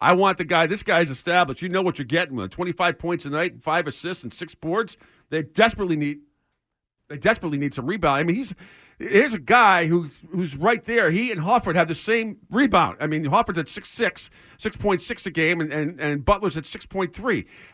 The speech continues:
They, you need a guy right now. You put Isaiah Thomas and Jimmy Butler out there, now we're talking. And Hofford, now we're talking. I don't,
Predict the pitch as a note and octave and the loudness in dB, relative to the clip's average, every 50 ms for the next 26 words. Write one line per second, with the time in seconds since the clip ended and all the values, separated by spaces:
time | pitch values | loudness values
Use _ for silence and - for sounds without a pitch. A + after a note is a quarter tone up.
0 | _ _ - F3 G#3 B3 E3+ C#3+ D3+ F3+ A#3 B3 G#3+ G3+ A3 A#3+ B3+ A3 D3+ E3 | _ _ 2 2 2 2 0 -4 -6 -6 -4 -2 0 0 2 2 2 2 2 4
1 | F3 E3 E3 D3+ D3+ D3+ C#3+ C#3+ C#3 D#3 A3+ G#3 - F3 - E3 F3+ E3+ - E3 | 4 4 4 4 2 0 0 0 0 -2 -2 -2 -2 -2 0 0 0 0 0 2
2 | G3 G#3+ G3+ - - G3 G3 G3+ G#3+ G#3+ - - _ _ _ - - C3+ - - | 0 0 0 0 0 0 0 0 0 -2 -6 -10 _ _ _ -8 -8 -6 -4 -4
3 | G3 G#3+ E3+ B2 F3+ F#3 F#3 G3+ F#3+ G#3 G3+ G#3 - G#3 A3 A#3 A#3+ A#3 - _ | -4 -4 0 0 0 0 2 2 2 2 0 0 0 0 0 0 0 -2 -6 _
4 | _ _ _ _ _ _ _ - A3 C#4 D#4 C#4 F#3+ - - A3 B3+ C#4+ C#4+ C#4 | _ _ _ _ _ _ _ 4 6 6 6 6 4 2 2 6 6 6 6 4
5 | - - F#2 E3 E3 - - F3+ G#3+ B3 A#3 B3+ B3 C4 B3+ C4 C#4 C4+ A3 - | 2 -4 -10 -10 -8 -2 0 2 2 2 2 2 2 2 2 0 -2 -2 -2 -4
6 | D#3+ F3 G3+ C4+ E4+ C#4+ G#3+ - - A3 B3+ C#4+ D4+ - - D3 B2 E3 B3 D4 | -2 2 4 6 6 6 4 0 0 2 2 2 2 2 0 0 0 2 2 2
7 | A#3+ | 0